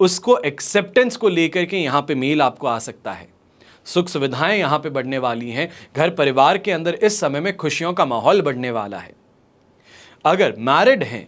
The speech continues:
तो ये मान करके चलिएगा कि इस समय में मैरिज के अंदर भी रोमांस और रोमांच जो है वो बढ़ने वाला है। किसी ना किसी चीज़ को लेके प्लान जो है वो यहाँ पर आपका बनने वाला है, फिर वो चाहे घूमने को लेकर के हो या फिर किसी शॉपिंग को लेकर के हो।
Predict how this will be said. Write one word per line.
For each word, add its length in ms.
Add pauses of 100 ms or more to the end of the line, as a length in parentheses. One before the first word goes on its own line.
(140)
तो 60
ये 160
मान 200
करके 260
चलिएगा 500 (320)
कि 140 (100)
इस 200
समय 260
में 180 (280)
मैरिज 520
के 100
अंदर 180
भी 160
रोमांस 440
और 80
रोमांच 420
जो 180
है 120
वो 140
बढ़ने 280
वाला 240
है। 60
किसी 220
ना 120
किसी 240
चीज़ 240
को 80
लेके 260
प्लान 420
जो 180
है 180 (300)
वो 160
यहाँ 240
पर 340
आपका 280
बनने 400
वाला 240
है, 80
फिर 140
वो 80
चाहे 200
घूमने 360
को 100
लेकर 320
के 120
हो 180 (360)
या 200
फिर 160
किसी 260
शॉपिंग 380
को 100
लेकर 300
के 120
हो। 180